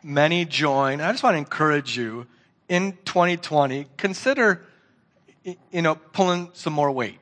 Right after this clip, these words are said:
Still gonna, nobody has the spiritual gift of taking out the trash. But it's still gonna need to be taken out. And so I would encourage you, if, uh, you wonder what you can do around here, um,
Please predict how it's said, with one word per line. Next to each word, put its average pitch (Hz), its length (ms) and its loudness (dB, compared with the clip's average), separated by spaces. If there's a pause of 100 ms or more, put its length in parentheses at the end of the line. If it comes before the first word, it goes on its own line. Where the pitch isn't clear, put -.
Still 175 200 0
gonna, 170 100 0 (800)
nobody 190 460 4
has 185 180 4
the 165 100 -8
spiritual 170 400 0
gift 160 200 -2
of - 40 -20
taking 165 240 0
out 147 120 2
the 131 40 -16
trash. 151 440 -4 (2000)
But 139 120 2
it's 139 100 -4
still 175 180 0
gonna 165 140 0
need 160 120 -2
to 156 60 -4
be 151 100 -6
taken 151 320 0
out. 175 180 2 (1120)
And 131 360 -4
so 156 140 0
I 156 160 4
would 160 120 0
encourage 160 560 0
you, 175 200 2
if, - 400 -6 (600)
uh, 131 140 0
you 143 180 -2
wonder 160 260 2
what 165 120 0
you 156 80 0
can 156 120 -2
do 160 160 2
around 160 360 4
here, 180 340 2 (560)
um, 139 460 0